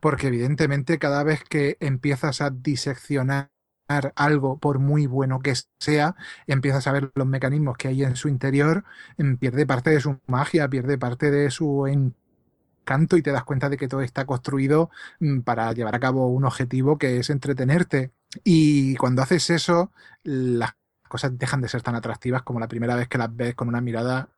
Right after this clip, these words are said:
inocente. Y yo soy partidario de conservar hasta cierto punto esa mirada inocente y no le exijo demasiado a Moffat.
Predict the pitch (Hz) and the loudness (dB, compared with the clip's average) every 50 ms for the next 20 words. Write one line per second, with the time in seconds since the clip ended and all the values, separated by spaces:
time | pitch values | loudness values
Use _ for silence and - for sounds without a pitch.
0 | _ - - 123 120 110 - - - - 120 120 120 113 - 117 113 - - - | _ -8 -6 -4 -4 -4 -6 -8 -10 -6 -4 -2 -2 -2 -4 -6 -6 -8 -14 -20
1 | - - - - 156 135 139 135 170 147 147 127 123 143 131 139 147 151 127 127 | -20 -14 -8 -2 0 0 2 2 2 2 2 2 0 0 2 2 2 2 2 0
2 | 127 - 123 117 110 123 139 151 120 - - 127 120 113 113 120 120 127 - _ | -2 -4 -4 -4 -4 -4 -4 -4 -4 -6 -6 -6 -4 -4 -4 -6 -8 -10 -12 _
3 | - 139 127 123 - 139 123 123 123 131 - 147 127 - 123 117 117 120 117 123 | -4 -4 -2 -2 -2 -2 -2 -2 -2 -2 0 0 -2 -2 -2 -4 -4 -2 -2 -2
4 | 120 123 123 123 120 120 - _ - - - - - - - - 147 147 135 127 | -2 0 -2 -2 -2 -4 -8 _ -20 -20 -20 -20 -20 -6 -2 2 2 4 4 2
5 | - 143 147 151 147 - 156 143 135 139 147 127 - - 151 139 - - 135 123 | 2 2 2 4 4 4 4 2 2 2 2 0 0 -2 -4 -4 -2 -2 -2 -2
6 | 123 123 123 117 - - 139 131 123 123 120 120 120 123 127 - - 131 123 113 | -2 -2 -4 -4 -2 0 0 0 2 0 0 0 -2 -4 -4 -6 -8 -8 -4 -2
7 | 113 113 113 117 120 123 131 135 123 - - - | -2 0 0 0 2 2 2 2 0 -2 -6 -10